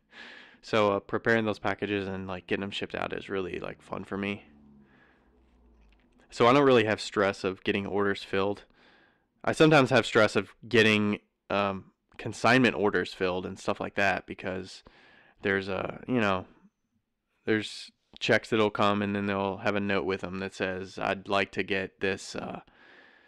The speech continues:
I'd like to get some more of these style pieces," or whatever, and then you kinda put it on the,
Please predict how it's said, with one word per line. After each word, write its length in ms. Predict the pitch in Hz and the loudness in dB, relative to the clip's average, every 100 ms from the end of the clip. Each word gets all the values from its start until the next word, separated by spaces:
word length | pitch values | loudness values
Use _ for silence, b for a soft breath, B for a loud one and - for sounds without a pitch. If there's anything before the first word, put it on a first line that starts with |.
| b b b - | b b b -6
I'd 100 | 107 | 0
like 160 | 107 | 0
to 80 | 113 | 0
get 200 | 104 104 | -2 -2
some 140 | - 110 | -2 -2
more 180 | 104 | 0
of 100 | 98 | -2
these 340 | 101 110 110 104 | -2 0 0 -4
style 640 | - - 110 110 113 113 | -8 -2 2 4 4 2
pieces," 480 | - 120 - 117 113 | 0 -4 -2 -2 0
or 80 | 113 | 2
whatever, 320 | 113 117 113 | 2 4 2
and 120 | 110 | 2
then 100 | 107 | 0
you 80 | 104 | -2
kinda 200 | 110 98 | -2 -4
put 200 | - 104 | -2 -4
it 100 | 104 | -2
on 180 | 101 104 | -2 -2
the, 240 | 101 101 | -4 -6